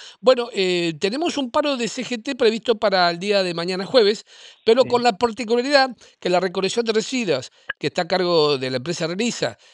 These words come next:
Speaker 1: cuyos trabajadores
Speaker 2: Sí.
Speaker 1: están afiliados al sindicato de choferes de camiones, van a tener un, una rotación de la medida de fuerza que me gustaría que le aplicara, que la informara. ¿Por qué? Porque hoy miércoles a la noche
Speaker 2: Sí.
Speaker 1: ya empieza el paro a regir ahí. No va a haber
Speaker 2: Claro.
Speaker 1: servicios también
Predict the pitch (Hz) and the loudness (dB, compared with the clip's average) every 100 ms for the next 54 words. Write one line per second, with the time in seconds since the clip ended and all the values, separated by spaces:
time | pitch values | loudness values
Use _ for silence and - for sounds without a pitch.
0 | _ - 147 143 143 139 - - 147 147 | _ -4 -2 2 2 0 -6 0 2 4
1 | 165 214 180 165 190 185 170 185 185 165 | 6 4 2 0 2 2 0 -2 -2 -2
2 | 151 180 180 165 143 143 180 170 180 208 | -2 0 2 0 0 -4 -2 -2 -2 2
3 | 202 196 - - - _ 135 196 254 220 | 2 2 -2 -20 -20 _ 2 4 4 4
4 | 208 262 285 196 190 180 170 151 143 - | 2 2 0 -2 -2 -2 -2 -4 -6 -8
5 | - 208 226 214 190 196 - 254 180 143 | -2 4 4 4 2 0 2 2 2 0
6 | 143 185 208 185 233 233 240 196 170 160 | 2 2 2 2 0 2 -4 -4 -4 -2
7 | 180 220 202 185 170 196 254 208 165 160 | 0 0 0 -2 -2 -2 0 0 -4 -4
8 | 160 175 226 202 208 - - - 175 233 | -4 -2 2 4 2 -2 -6 -2 0 0
9 | - 190 156 - 285 359 254 277 370 269 | 0 0 -2 0 2 2 0 -2 -2 -2
10 | 233 190 190 277 147 220 214 240 208 254 | 0 0 0 -2 -2 0 2 2 -2 0
11 | 247 202 311 240 202 190 247 226 285 175 | 0 4 4 4 2 0 0 2 4 0
12 | - _ 139 170 226 247 247 220 233 196 | -6 _ -2 4 6 6 6 2 -2 -2
13 | - 240 294 | 0 2 2